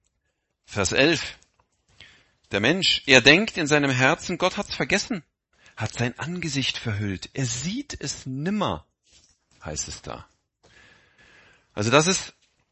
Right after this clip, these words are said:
ein Irrtum, der verheerend ist. Nur weil sozusagen einfach gerade mal nichts oder scheinbar nichts passiert,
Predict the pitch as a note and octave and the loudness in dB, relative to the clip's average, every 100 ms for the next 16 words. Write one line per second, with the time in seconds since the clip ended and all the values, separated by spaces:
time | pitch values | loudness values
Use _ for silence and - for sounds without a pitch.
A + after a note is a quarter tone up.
0 | _ - - - - B2 C#3 F3 G#3 G3 | _ -20 -20 -20 -4 0 2 2 2 0
1 | E3 D3 - B2 G#2+ F3+ A#3 F#3 A#2 D#2+ | 2 2 2 0 0 2 2 2 0 -2
2 | E2 - - B2+ F#3 F3 D#3 D3+ D3 - | -4 -4 -4 0 0 2 2 2 0 -4
3 | C3 D3 - C3+ C3 B2 B2 - A#2+ - | -6 -4 -4 -2 0 0 -2 -4 -4 -4
4 | A#2 A#2+ G2+ B2+ C#3 A#2 G#2+ A2+ D3+ - | -8 -4 0 0 0 -4 -4 -6 -6 -8
5 | - - G2 F2+ A#2+ F3 D3 A#2 B2 - | -10 -8 -6 -2 -2 0 -2 -4 -6 -10
6 | - - A2 - G#3+ E3 - - | -14 -10 -8 0 4 4 2 -6